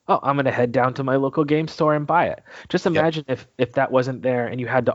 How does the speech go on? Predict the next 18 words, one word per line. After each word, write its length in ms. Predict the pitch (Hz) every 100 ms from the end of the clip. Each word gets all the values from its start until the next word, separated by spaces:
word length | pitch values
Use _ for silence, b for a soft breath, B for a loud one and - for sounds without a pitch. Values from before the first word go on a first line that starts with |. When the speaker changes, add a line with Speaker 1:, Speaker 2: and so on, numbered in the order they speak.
| -
Speaker 1:
always 340 | 120 120 120
purchase 480 | 117 - 107 110 -
your 120 | 113
stuff 440 | - 117 104 - - -
from 440 | 113 104 98 95 - _
Amazon 500 | 110 110 101 110 92
or 140 | 87 95
whatever. 400 | 95 92 82 -
It 100 | 110
would 140 | 123
be, 220 | 120 123 113 - -
it 60 | 127
would 240 | 113 110 - -
cr-, 180 | - - -
suck. 400 | - - - - _ _ _ _
So, 420 | - 127 107 104 - B B B B B B -
Speaker 2:
Yep. 80 | 107
Speaker 1:
um, 280 | 95 92